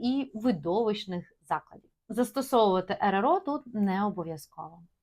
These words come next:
Отже, висновки. Як бачите, Р Р О не обов'язковий атрибут кожного фопу. Якщо знаєте правила гри, можна сміливо працювати і без нього. Я вкотре хочу наголосити на тому, що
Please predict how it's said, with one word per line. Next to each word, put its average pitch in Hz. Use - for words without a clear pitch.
Отже, 339
висновки. 247
Як 262
бачите, 247
Р 226
Р 233
О 262
не 190
обов'язковий 240
атрибут 202
кожного 185
фопу. 170
Якщо 359
знаєте 285
правила 262
гри, 262
можна 262
сміливо 254
працювати 196
і 208
без 220
нього. 247
Я 302
вкотре 262
хочу 214
наголосити 220
на 196
тому, 220
що 208